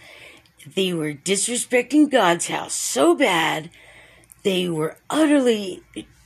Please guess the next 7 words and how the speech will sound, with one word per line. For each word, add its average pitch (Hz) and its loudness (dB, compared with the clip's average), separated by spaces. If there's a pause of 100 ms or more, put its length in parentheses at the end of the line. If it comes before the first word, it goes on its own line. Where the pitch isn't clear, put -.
you 214 0
know, 190 -4 (100)
acting 220 -2
like 165 -2
jackasses 185 0
so 359 6 (120)
bad 247 6